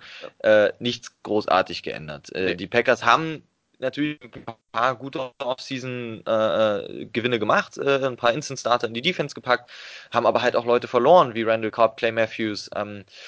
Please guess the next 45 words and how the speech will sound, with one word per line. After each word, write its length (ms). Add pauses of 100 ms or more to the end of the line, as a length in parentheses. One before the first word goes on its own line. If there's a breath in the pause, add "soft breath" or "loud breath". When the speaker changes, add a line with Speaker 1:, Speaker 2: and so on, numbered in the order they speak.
(260 loud breath)
Speaker 2:
dass, 340
äh, 480
Jordy 340
Nelson 340
letztes 380
Jahr, 240
der 220
jetzt, 340
ähm, 220
übrigens, 420
by 160
the 80
way, 300
ähm, 340
Speaker 1:
Mhm. 140
Speaker 2:
äh, 240
in 80
Rente 240
gegangen 320
ist, 140
aufgehört 340
hat, 100
Football 320
zu 100
spielen, 320
meinte 520
aber 160
schon, 340
wenn 180
Aaron 280
Rodgers 280
anruft 520
und 120
ihn 100
fragt, 260
ob 100
er 80
zurückkommt 420
zu 60
den 140
Packers, 340
meint 240
er, 160
wäre 120
das 260